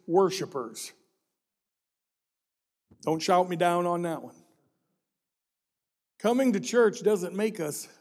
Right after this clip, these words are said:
a worshiper. It certainly helps. It puts us in a place where it's so easy to worship, doesn't it? It's very healthy for us to be around fellow worshipers. But it doesn't, coming to church doesn't make us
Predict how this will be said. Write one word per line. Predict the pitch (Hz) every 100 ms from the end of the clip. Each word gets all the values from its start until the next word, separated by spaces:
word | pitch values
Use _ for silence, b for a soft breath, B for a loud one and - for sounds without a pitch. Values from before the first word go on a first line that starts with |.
| -
a | 160
worshiper. | 180 220 - 143 143
It | 147
certainly | - 226 190 156
helps. | 202 247 175 -
It | 170
puts | - 214
us | 180
in | 190
a | 160
place | - 208 208 202
where | 175 156 160 B B B -
it's | 165 -
so | 185 170
easy | 202 226 180 147
to | 151
worship, | 135 135 127 - 127
doesn't | 147 165 202
it? | 214 - - - _ _ _ _ _ _ _
It's | -
very | - 180 156
healthy | 175 214 208 147
for | 131 147 123 113
us | - - b b b
to | 151
be | 180
around | 165 170 165 156 151 - - -
fellow | 180 175 165
worshipers. | 151 165 180 160 135 117 113 101 - - _ _ _ _ _ _ _ _ -
But | 294
it | 320
doesn't, | 320 262 247 220
coming | 277 320 285
to |
church | - 247 254 196
doesn't | 247 220 240
make | 233 226
us | 208